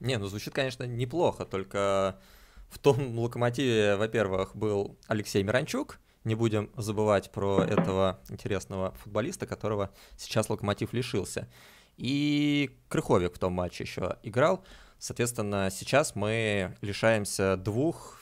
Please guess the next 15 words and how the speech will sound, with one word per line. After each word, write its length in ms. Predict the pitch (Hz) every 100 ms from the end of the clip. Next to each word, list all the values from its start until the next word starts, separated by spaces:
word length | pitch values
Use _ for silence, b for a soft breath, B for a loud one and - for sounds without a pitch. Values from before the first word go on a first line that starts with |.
| -
фигур, 460 | 120 98 139 214 - _ -
да, 160 | 98 95
и 60 |
Баринов, 400 | 104 98 90 90 95
<laughs> 560 | 107 123 - - -
трёх 300 | 139 131 -
фигур, 360 | - 98 120 -
которых, 560 | 104 - 110 107 98 -
э, 440 | 98 95 92 92 90 - _ _ _ _ -
которые 320 | 104 156 165
составляют 540 | 113 104 98 131 120 - -
центр, 460 | - 123 95 - - - -
основной 420 | - - 107 120 113
кулак 460 | 120 113 101 -
Локомотива 840 | - - 92 98 160 180 120 92